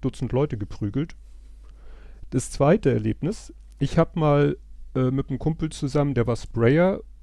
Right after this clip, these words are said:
äh, haben, der hat mich so ein bisschen angestiftet. Wir haben, äh, sag ich mal, so ein kleines Dorf. Jede blanke Fläche, jedes Verkehrsschild, jeden Stromkasten haben wir vollgetaggt, also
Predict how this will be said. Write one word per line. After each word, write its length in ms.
äh, 320
haben, 720
der 60
hat 120
mich 120
so 100
ein 80
bisschen 220
angestiftet. 640
Wir 100
haben, 180
äh, 140
sag 160
ich 60
mal, 100
so 80
ein 60
kleines 420
Dorf. 500
Jede 420
blanke 380
Fläche, 360
jedes 260
Verkehrsschild, 640
jeden 160
Stromkasten 760
haben 180
wir 100
vollgetaggt, 760
also 320